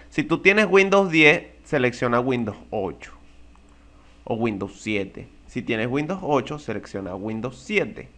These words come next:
Y si tienes Windows siete, pues seleccionas Windows siete. Luego le vas a dar en ejecutar este programa como administrador, lo vas a habilitar, le vas a dar en aplicar y luego aceptar. Reiniciamos la computadora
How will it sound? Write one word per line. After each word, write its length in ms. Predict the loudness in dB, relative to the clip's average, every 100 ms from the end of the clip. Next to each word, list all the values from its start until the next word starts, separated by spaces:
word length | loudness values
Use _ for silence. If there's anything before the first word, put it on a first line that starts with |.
| -20 -20 -20 -20 -20 -20 -20 -20 -20 -20 -20 -18 -12
Y 60 |
si 180 | -8 -6
tienes 300 | -4 -4 0
Windows 340 | 0 2 0
siete, 420 | 2 2 2 0 -6
pues 420 | -2 -2 -2 -10
seleccionas 560 | -10 -6 -6 -8 -8 -4
Windows 340 | -4 -2 -4 0
siete. 400 | 0 0 -4 -12 -14 -14 -6
Luego 300 | 2 6 8
le 120 | 8
vas 240 | 10 12 12
a 40 | 10
dar 180 | 8 8
en 180 | 2
ejecutar 460 | 0 -2 0 2 2
este 180 | 0 -2
programa 540 | 0 2 2 2 0
como 160 | 0 -2
administrador, 640 | -2 -4 2 6 8 8
lo 100 | 4
vas 160 | 2 4
a 60 |
habilitar, 600 | 2 2 -2 2 2 2
le 120 | -2 2
vas 160 | 4
a 60 | 4
dar 160 | 4 2
en 80 |
aplicar 640 | -2 -4 -4 0 0 0 -8
y 120 | -6
luego 480 | -2 -2 -2 -4 -8 -6
aceptar. 840 | 0 0 -2 -12 -12 -4 -4 -4 -10 -20 -20 -20 -6 0
Reiniciamos 720 | 2 2 -2 -4 -8 -8 -2
la 180 | -2 -2
computadora 1000 | -6 -4 4 6 6 6 6 6 0